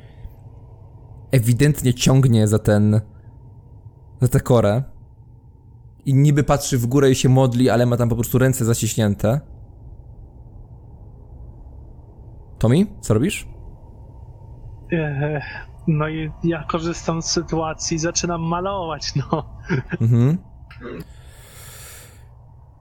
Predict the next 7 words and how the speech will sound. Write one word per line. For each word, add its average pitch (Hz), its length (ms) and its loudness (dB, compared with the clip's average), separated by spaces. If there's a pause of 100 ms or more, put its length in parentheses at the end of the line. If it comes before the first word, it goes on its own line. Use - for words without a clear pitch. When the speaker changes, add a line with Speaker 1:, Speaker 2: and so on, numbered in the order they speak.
(140)
Speaker 1:
Zabierasz 117 400 2
się 113 100 0
do 113 320 4
artystycznej 120 640 0
pracy. - 480 0 (760)
Widzisz, 156 300 2
że 143 400 2